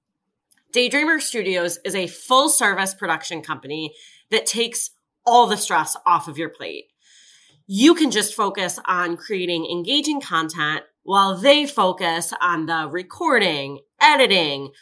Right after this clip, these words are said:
audio engineering, hosting, and publishing on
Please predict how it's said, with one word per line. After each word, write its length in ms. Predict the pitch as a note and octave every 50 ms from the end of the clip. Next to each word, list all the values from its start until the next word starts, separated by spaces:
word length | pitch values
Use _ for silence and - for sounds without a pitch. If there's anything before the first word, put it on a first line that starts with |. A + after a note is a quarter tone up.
| _ _ _ _ _ -
audio 400 | D#4 D#4+ D#4+ D4 C#4+ C#4 C4+ A#3
engineering, 760 | - F#3 G3+ G3 F3+ F3 F3 E3+ E3 D#3 D3+ D3+ D3 C#3+ D3+ G3 - - -
hosting, 760 | - E4 E4 D4+ - - - - F#3 D#3+ D3 D3 D3 D#3 - - _ _ _ _ _
and 180 | A#3 A#3+ A3 -
publishing 600 | - D4 C#4 C#4+ C#4+ - - B3+ A3+ G#3 G3 F#3+ - -
on 240 | F3+ F3+ F3 E3+